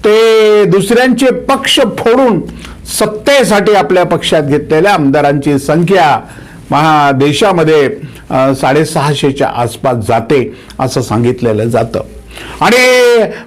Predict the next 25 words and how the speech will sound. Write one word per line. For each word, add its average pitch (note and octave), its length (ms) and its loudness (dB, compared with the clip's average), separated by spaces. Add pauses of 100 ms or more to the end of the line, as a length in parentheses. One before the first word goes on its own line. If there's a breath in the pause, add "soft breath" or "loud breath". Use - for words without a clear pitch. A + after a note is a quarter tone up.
महाराष्ट्रामधले G#3+ 760 2
दोन F3+ 280 2
पक्ष G#3+ 280 -2 (100)
फोडले, C#3 400 0
सत्ता A#3 540 0 (120)
ताब्यामध्ये F3 580 2
घेतली. D3 460 0 (460 loud breath)
अ, C#3 100 0 (720)
एक-, D3 640 2
एकनाथ F3+ 420 0
शिंदेना G#3+ 340 2
महाराष्ट्राच्या F#3+ 600 0
मुख्यमंत्री A3 600 0
पदावर G3 480 2 (440 loud breath)
बसवण्याचं G3 840 2
नाटक D#3 440 0 (140)
केलं E3+ 260 2
अडीच D#3 320 0
वर्ष D3 400 0 (760 loud breath)
आणि F3+ 440 2
पुन्हा F3 440 2
दोन E3 240 2
हजार E3+ 280 2
चोवीसची D3+ 480 -2
निवडणूक, D3 560 0